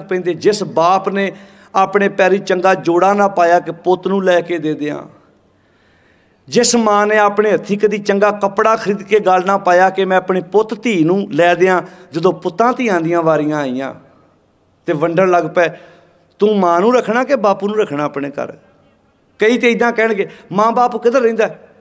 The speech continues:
ਕਹਿੰਦੇ, "ਮਾਂ ਬਾਪ ਤੇ ਸਾਡੇ ਵੱਲ ਰਹਿੰਦਾ, ਕਦੀ ਵੱਡੇ ਵੱਲ ਚੱਲ ਜਾਂਦਾ, ਕਦੀ ਛੋਟੇ ਵੱਲ ਆ ਜਾਂਦਾ ਵਾ, ਬਸ ਵਾਰੀ ਜੀ ਬੱਧੀ ਅਸੀਂ ਇੱਦਾਂ ਵੰਡ ਵਰਤ ਕੇ ਰਹੀ ਜਾਂਦੇ ਅਸੀਂ।" ਅੱਛਾ, ਇੱਕ ਮੇਰੀ ਬੇਨਤੀ ਆ, ਇਹ ਵੀ ਕਿਹਾ ਜਾ ਸਕਦਾ ਸੀ ਨਾ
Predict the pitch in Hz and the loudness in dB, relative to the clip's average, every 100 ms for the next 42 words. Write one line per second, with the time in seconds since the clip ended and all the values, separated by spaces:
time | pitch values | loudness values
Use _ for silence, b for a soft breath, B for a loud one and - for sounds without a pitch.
0 | - 240 269 220 202 190 196 196 165 147 | -2 2 2 2 0 2 0 -2 -4 -2
1 | 143 151 151 151 175 185 185 214 208 180 | 0 2 2 0 0 -2 0 0 0 -2
2 | 139 185 208 202 202 196 190 185 185 180 | -2 0 0 0 -2 0 -2 0 2 4
3 | 175 165 170 143 - 156 156 190 196 190 | 2 0 -4 -8 -8 -6 -4 0 0 2
4 | 185 180 175 175 180 170 165 156 156 160 | 2 0 -2 0 0 2 2 2 0 0
5 | 175 165 170 175 170 170 143 147 185 151 | -2 0 0 0 -4 -6 -6 -4 -4 -4
6 | 151 147 - - _ _ _ _ _ _ | -6 -8 -8 -16 _ _ _ _ _ _
7 | _ _ _ _ _ _ _ _ _ _ | _ _ _ _ _ _ _ _ _ _
8 | _ _ _ _ _ - 139 151 143 - | _ _ _ _ _ -8 -4 -2 -4 -10
9 | - 123 165 196 202 180 175 156 147 180 | -20 -4 -2 0 0 0 -4 -6 -4 -2
10 | 196 165 160 139 - - - _ 214 269 | -2 -2 -4 -6 -10 -18 -20 _ -4 -2
11 | 269 294 269 254 185 151 127 131 120 - | -2 -4 -4 -4 -2 -2 -4 -8 -12 -14
12 | b b b b b b b - 214 302 | b b b b b b b 0 2 2
13 | - 269 254 233 202 226 220 233 220 294 | 2 0 2 0 2 0 0 -2 -2 -6